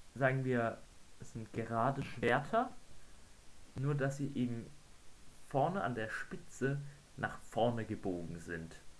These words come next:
sodass praktisch ein Haken entsteht. Und sie haben am Schwertgriff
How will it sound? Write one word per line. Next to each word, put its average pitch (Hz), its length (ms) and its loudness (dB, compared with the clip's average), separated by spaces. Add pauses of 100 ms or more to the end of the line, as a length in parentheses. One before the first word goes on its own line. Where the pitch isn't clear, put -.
sodass 101 320 0
praktisch - 420 -6
ein 101 240 -4
Haken 104 420 4
entsteht. - 520 -6 (1900)
Und 185 320 6 (240)
sie 127 200 0
haben 123 480 6 (160)
am 101 380 2 (340)
Schwertgriff 143 880 0